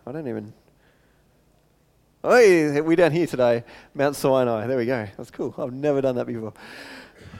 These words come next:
Thanks, David. <laughs> So Exodus chapter nineteen and verse one. It says, "Exactly two months after the Israelites left Egypt, they arrived in the wilderness of Sinai"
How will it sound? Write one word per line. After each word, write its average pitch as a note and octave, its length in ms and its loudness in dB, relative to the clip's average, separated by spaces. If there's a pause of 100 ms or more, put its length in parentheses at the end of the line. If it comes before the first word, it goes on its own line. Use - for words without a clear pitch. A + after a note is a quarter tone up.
Thanks, D#3 160 -2
David. C#3 280 6 (160)
<laughs> C3 160 -6 (460)
So - 160 0
Exodus A3 460 4
chapter A3 200 2
nineteen G3+ 520 4 (420)
and D3 240 -2
verse C#3 240 0
one. C3 240 0 (1040)
It E3+ 120 -16
says, E3+ 280 2 (400)
"Exactly A#3 400 4
two B3 220 2
months G#3+ 340 6
after F#3 260 4
the F3 80 4
Israelites F#3 640 4
left F#3 280 2
Egypt, C#3 500 0
they D#3+ 140 8
arrived F#3+ 560 8
in F#3 100 -4
the F3 100 2
wilderness F#3+ 520 4
of - 160 -6
Sinai" E3 540 2